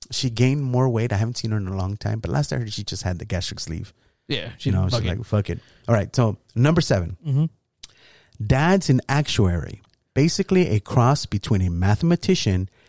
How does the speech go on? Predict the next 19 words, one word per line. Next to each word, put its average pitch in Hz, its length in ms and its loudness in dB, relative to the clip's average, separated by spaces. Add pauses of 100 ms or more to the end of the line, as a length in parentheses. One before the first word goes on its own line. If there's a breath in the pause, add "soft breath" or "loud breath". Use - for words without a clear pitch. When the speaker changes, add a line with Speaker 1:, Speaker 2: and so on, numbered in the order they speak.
(220 soft breath)
Speaker 1:
and 120 260 4
an 120 120 4
economist. 80 840 -2 (140)
Speaker 2:
Okay. 127 320 -4 (180)
Speaker 1:
I 98 120 -2
came 107 280 2
home 131 360 4
many 175 220 4
years 208 260 4
ago 95 260 2
to - 140 -2
hear 135 220 4
a 82 160 2
video 123 400 4
game 110 440 2 (260)
blaring. 113 800 4 (500)
That - 220 -2
was 135 160 4
odd. 208 340 0